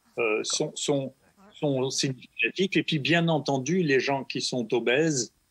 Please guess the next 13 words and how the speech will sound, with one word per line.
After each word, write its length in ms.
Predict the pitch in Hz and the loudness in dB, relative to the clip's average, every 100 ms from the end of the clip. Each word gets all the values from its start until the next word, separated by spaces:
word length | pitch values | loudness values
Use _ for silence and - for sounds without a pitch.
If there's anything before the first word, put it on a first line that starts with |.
| _ _ - | _ _ -4
euh, 200 | 123 110 | 2 2
présentent 420 | 104 139 127 143 135 | 2 2 2 2 2
un 40 | |
risque. 240 | 123 123 - | 2 0 0
On, 200 | 135 160 | -2 -2
on 80 | 123 | -2
sait 260 | - 180 | 2 4
que 60 | 175 | 4
c'est 160 | - 127 | 4 4
à 60 | |
la 100 | 123 | 4
fois 300 | 117 123 107 | 0 0 0
l'âge 640 | 104 113 123 151 185 - | 2 4 4 4 2 -2